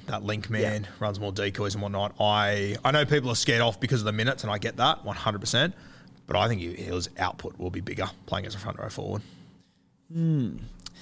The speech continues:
Speaker 2: It is because we, we think Birdie will play eighty?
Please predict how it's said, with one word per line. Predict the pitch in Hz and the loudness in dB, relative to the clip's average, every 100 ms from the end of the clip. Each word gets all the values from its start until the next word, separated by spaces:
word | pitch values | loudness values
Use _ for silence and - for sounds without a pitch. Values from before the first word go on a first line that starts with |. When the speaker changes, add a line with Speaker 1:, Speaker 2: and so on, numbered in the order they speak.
| - - - | -20 -20 -4
Speaker 2:
It | 175 | 4
is | 190 160 | 4 4
because | 147 165 190 175 156 | 2 2 6 6 4
we, | 170 165 | 0 2
we | 165 | 2
think | 160 185 175 131 - - - _ - | 4 2 2 -2 -6 -20 -20 _ 2
Birdie | 175 175 165 | 6 8 8
will | 147 131 | 6 6
play | 120 131 131 127 120 117 110 - - _ _ _ - | 4 4 6 6 4 2 -4 -14 -20 _ _ _ 2
eighty? | 170 226 | 4 4